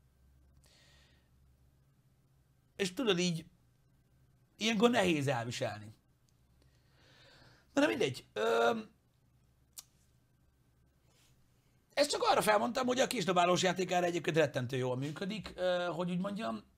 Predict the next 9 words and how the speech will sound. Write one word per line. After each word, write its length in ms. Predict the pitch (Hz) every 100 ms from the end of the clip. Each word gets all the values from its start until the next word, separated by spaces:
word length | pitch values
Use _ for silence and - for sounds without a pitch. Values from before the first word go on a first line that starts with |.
| -
Ö, 80 | - 180 185 185 185 190 196
nem 160 | 277 440
kell 140 | 277
itt 100 | 269
a 40 | 202
izé-, 400 | 170 170 170 - _ _ _ _ _ _ _ _ _ _ _ _ _ _ _ _ _ _ _ _ _ _ _ _ _ _ _ _ _ _ _ _ - 226 240
valami 300 | 339 392 302
lesz 260 | 214 127 -
majd. 200 | 135